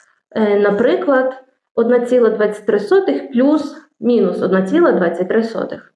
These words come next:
Бачимо, ми до додатнього додаємо від'ємне. Але тут такий випадок, що ми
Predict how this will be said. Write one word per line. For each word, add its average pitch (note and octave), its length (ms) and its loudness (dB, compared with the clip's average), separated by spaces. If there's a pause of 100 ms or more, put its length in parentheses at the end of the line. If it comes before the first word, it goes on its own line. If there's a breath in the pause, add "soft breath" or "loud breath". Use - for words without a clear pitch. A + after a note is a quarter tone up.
(120)
Бачимо, G3 460 -2
ми A#3+ 180 4
до G#3+ 140 0
додатнього G3 640 2
додаємо A3 560 0
від'ємне. F#3+ 560 -2 (720 loud breath)
Але A#3 180 2
тут C#4+ 160 0
такий D4 200 0
випадок, D#4 400 0
що A#3+ 160 -2
ми A#3+ 480 2